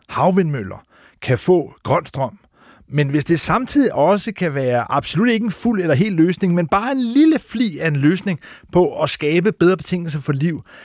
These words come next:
Men, men ser du en, en, en bevægelse i retning af, at man på den måde forstår det potentiale og prioriterer det?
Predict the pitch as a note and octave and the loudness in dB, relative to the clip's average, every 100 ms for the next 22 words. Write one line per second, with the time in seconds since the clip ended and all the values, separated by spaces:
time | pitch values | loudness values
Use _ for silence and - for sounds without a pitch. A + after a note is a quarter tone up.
0 | - C#3+ D#3 D#3+ - B3 B3+ G3+ F3+ E3 | -6 -2 0 0 2 2 2 -2 -4 -4
1 | D#3+ D#3+ D#3 C#3+ C#3 A#3+ A3+ G#3+ D#3+ F3 | -8 -6 -2 0 2 2 0 -4 -2 -2
2 | G#3+ F#3 F3 D#3 D#3+ D3+ C3 D#3+ D#3+ D#3+ | -2 -4 -4 -4 -2 -2 -2 -2 0 0
3 | D#3+ - - G#3+ G#3 G#3 F#3 E3+ D3+ D3+ | -2 -2 0 0 -2 -4 -2 -2 -2 -4
4 | D#3 F#3+ D3 D3+ - D3+ A2 A3 A#3+ G#3+ | -2 -2 -2 -4 0 -2 -2 -4 -6 -8